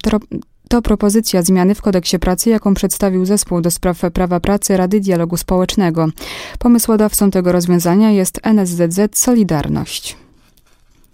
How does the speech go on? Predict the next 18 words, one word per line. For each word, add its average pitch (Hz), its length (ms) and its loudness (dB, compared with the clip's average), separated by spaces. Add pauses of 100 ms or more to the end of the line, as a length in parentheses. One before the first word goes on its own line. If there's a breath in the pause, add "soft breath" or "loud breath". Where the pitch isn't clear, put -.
(640 loud breath)
Katowicki 240 600 0
Holding 208 420 2
Węglowy 202 520 4
wycofał 180 480 0
z 180 80 -2
użytkowania 190 580 0
wszystkie 214 420 -2
aparaty 190 380 0
ucieczkowe, 185 640 0
to 185 100 -4
jest 175 260 -2
chroniące 220 520 2
drogi 180 300 0
oddechowe 180 520 -2
górników 196 580 0
w - 80 -10
sytuacji 190 520 0
zagrożenia. 180 600 0